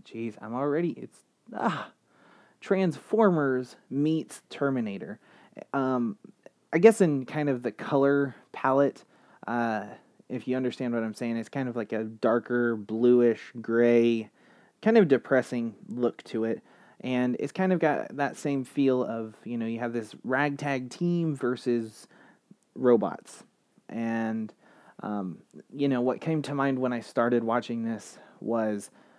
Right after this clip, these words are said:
uh, the beginning of Terminator two, where Sarah Connor's explaining, you know, this stuff, and you see the,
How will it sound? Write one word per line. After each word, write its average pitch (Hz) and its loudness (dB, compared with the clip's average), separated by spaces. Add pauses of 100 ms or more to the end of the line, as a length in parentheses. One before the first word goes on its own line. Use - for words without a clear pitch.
(200)
uh, 98 -4
the 117 -6
beginning 123 2
of 117 -4 (580)
Terminator 131 0
two, 127 2
where 110 0 (800)
Sarah 117 0
Connor's 120 -2
explaining, 110 -4 (560)
you 123 -6
know, 107 -4 (680)
this 135 2
stuff, 120 0
and 120 -2
you 120 -2
see 123 -2
the, 113 -2